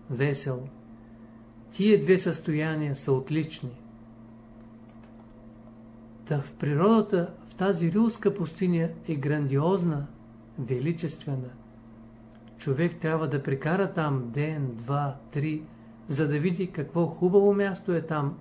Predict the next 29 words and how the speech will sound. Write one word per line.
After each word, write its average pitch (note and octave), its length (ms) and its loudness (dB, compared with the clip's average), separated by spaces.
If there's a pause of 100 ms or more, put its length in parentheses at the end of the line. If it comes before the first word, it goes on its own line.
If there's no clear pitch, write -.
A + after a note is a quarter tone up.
за C#3+ 200 -2
размишление. C3+ 720 -2 (960)
Та, C#3 140 2
разбира B2+ 460 0
се, E3+ 240 -2 (560)
учениците E3 760 2
трябва E3 320 2
да D3+ 100 0
започнат D#3 580 0
с - 100 -16
тия F3 280 2
опити, E3 540 0 (280)
понеже D3+ 460 0
в B2+ 80 -2
България C#3+ 680 0 (100)
вие C#3+ 200 0
имате C#3+ 440 0
удобства D3 680 0
с E3 100 -12
тия D3+ 240 0
високи C#3 380 -2
места, C3+ 400 -4 (460)
с - 80 -18
тия C#3 320 0
планини. C3+ 400 0 (920)
В - 120 -6
Египет F3+ 600 2 (100)
и D#3+ 120 0
другаде F3+ 600 4